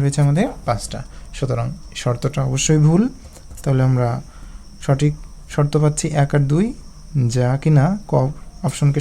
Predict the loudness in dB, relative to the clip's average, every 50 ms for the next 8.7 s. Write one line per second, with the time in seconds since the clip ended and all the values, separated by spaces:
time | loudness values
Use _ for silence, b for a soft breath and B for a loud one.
0 | 2 2 2 2 2 2 2 0 2 2 2 2 2 0 -2 -4 -2 -2 -2 0
1 | 0 0 0 0 0 0 0 2 2 0 0 0 2 2 4 6 6 6 4 4
2 | 2 2 2 2 2 0 0 2 2 0 2 0 0 0 0 2 2 4 4 6
3 | 6 6 6 6 4 2 0 -6 -16 -18 -20 -18 -18 -18 -20 -20 -20 -20 -20 -20
4 | -20 -20 -20 -18 -18 -16 -16 -16 -16 -18 -18 -18 B B B B B B B B
5 | B -4 0 2 4 4 4 2 0 -4 -2 -2 -2 0 2 0 0 2 0 0
6 | 0 2 4 6 6 8 8 6 4 2 0 0 0 2 2 2 2 2 2 0
7 | 2 2 4 4 4 4 2 2 0 0 2 4 4 4 4 2 0 0 2 4
8 | 6 6 6 4 4 4 4 4 4 4 4 4 4